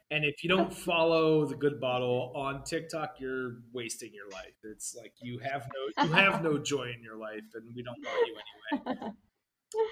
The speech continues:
Speaker 1: Uh, but on TikTok, I have come across very recently, I don't know how it came across my page, but I am so grateful that it did. It is Growing Up Italian, and it is a brother and sister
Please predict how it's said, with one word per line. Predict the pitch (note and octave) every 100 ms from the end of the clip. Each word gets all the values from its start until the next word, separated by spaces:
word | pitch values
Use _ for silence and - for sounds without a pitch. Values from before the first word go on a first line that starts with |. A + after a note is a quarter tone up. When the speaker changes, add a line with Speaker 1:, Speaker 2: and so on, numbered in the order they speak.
| -
Speaker 1:
Uh, | E3 D#3+ D#3 D#3 D3+ D3+ - -
but | F3+ F3+
on | F3+ A#3 A#3+
TikTok, | - C3 - A2+ A#2+
I | C#3 C#3+
have | C3+
come | - F3+
across | F3 - C3+ A#2+ -
very | B2 C3+ E3+ C#3
recently, | A#2+ A2 - _ A2
I | A2
don't | C#3 D3
know | A#2+ -
how | - D3
it | D3+ -
came | B2
across | A#2 - A2+ A2+
my | A#2+ G#2+ G#2
page, | G2+ G#2 A2 - -
but | A2
I | A2 A2+ G#2+
am |
so | G#2+ - - A#2 G#2+
grateful | G#2+ G#2+ A#2 A2 G#2+
that | G#2 G#2 _ A#2+
it |
did. | A2 _ - - _ D#3
It |
is | D3 C3
Growing | - - D3+ E3 F3
Up | D3+
Italian, | - - - B2+ A#2+ - _ - _ _
and | B2+
it | A#2+
is | A#2+ A#2+
a | A2+ -
brother | B2 C3 E3+ F#3
and | F#3 D#3 C#3+
sister | - C3+ - B2 A2+ B2